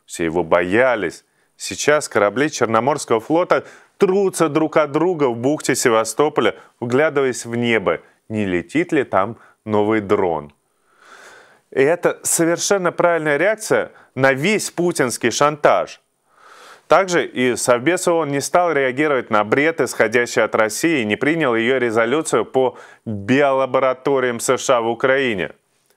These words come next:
Россия ещё с весны требовала создать комиссию, которая расследовала бы создание лабораторий, где создавалось какое-то мифическое биологическое оружие. Или вот ещё пример. Грязная бомба, о которой Россия столько кричала на прошлой неделе.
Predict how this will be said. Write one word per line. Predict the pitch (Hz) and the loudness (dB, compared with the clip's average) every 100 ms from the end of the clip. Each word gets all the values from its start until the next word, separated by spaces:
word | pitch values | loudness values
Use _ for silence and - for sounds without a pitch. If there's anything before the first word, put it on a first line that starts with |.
| - | -2
Россия | 101 101 170 | 0 2 2
ещё | 147 135 113 | 2 0 0
с | 117 | 0
весны | 127 123 147 135 | 0 0 0 0
требовала | 113 120 117 110 104 | 2 2 2 0 0
создать | - 107 107 107 | 0 0 0 -2
комиссию, | - 107 113 123 107 95 85 | 0 0 0 -2 -2 -2 0
которая | 101 120 120 120 | 0 2 2 2
расследовала | 127 - 139 127 123 120 | 0 0 0 0 0 -2
бы | 120 120 | -2 0
создание | 123 113 127 120 | 0 2 0 2
лабораторий, | 117 117 117 117 135 170 143 - - _ | 0 0 0 0 0 0 0 -4 -18 _
где | 107 101 | -4 0
создавалось | 104 113 101 107 107 107 107 104 - | 2 2 2 2 2 2 2 0 -2
какое-то | 104 113 107 107 | -2 0 0 0
мифическое | 107 107 123 110 - 104 110 101 - - _ | -2 -4 -2 -2 -2 0 0 0 -4 -20 _
биологическое | 123 117 120 120 120 104 - - 120 | -2 0 2 0 -2 -4 -4 0 2
оружие. | 127 107 85 73 - _ _ _ _ - - _ | 2 -2 -2 -6 -8 _ _ _ _ -20 -20 _
Или | 226 254 | 0 0
вот | 202 196 170 | 2 0 0
ещё | 135 123 | 0 -2
пример. | 95 101 85 73 107 | 0 -2 -2 -4 -4
Грязная | 113 143 156 143 139 127 | 2 4 2 2 0 0
бомба, | 139 160 120 92 | 0 0 0 0
о | |
которой | 104 95 135 123 | 0 0 2 2
Россия | 117 113 - 147 | 0 -2 0 -2
столько | - 175 156 131 | 0 -2 0 -2
кричала | - 135 117 165 147 | 0 -2 0 0 0
на | 123 110 | 0 0
прошлой | 131 123 123 | 0 -2 -2
неделе. | 120 127 120 104 80 | -2 0 2 2 0